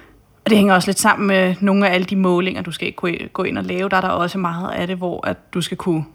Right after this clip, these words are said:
måle på, hvilken klimaimpact eller C O to udledning har hele dit produkt i virkeligheden, og hvordan skaffes man, skaffer man sig af med det.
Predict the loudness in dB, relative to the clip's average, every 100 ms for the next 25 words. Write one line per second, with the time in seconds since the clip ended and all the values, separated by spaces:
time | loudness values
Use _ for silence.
0 | -4 0 2 0 -2 -4 -4 -6 -4 -4
1 | -4 _ _ _ _ -20 -14 -4 0 2
2 | 2 0 -2 -2 -2 -2 -2 -8 -16 -12
3 | -6 -4 -2 -2 -2 -4 -6 -4 -4 -2
4 | -2 0 -2 -4 -6 -6 -6 -8 0 0
5 | 0 -6 -4 -4 -6 -8 -10 -8 -10 -10
6 | -10 -8 -8 -8 -8 -8 -6 -6 -6 -8
7 | -8 -6 -8 -6 -6 -6 -8 -4 -2 -2
8 | -6 -6 -8 -8 -10 -10